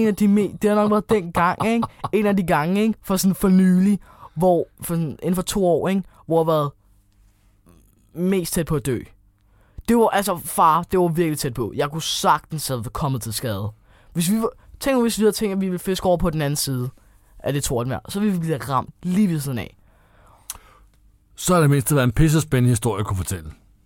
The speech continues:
Speaker 1: At jeg, jeg kan ikke fortælle den, hvis jeg er død.
Speaker 2: <laughs> Nej, men det er du ikke. Nå, men det, jeg synes faktisk, det var en meget spændende historie, Theodor.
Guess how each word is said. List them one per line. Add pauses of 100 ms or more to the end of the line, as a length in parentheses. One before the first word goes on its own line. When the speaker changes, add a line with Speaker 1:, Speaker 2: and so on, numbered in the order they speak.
(480)
Speaker 1:
At
jeg, (140)
jeg
kan
ikke
fortælle
den,
hvis
jeg
er
død. (500)
Speaker 2:
<laughs>
Nej, (340)
men
det
er
du (100)
ikke. (1400)
Nå,
men
det,
jeg
synes
faktisk,
det
var
en
meget
spændende
historie,
Theodor.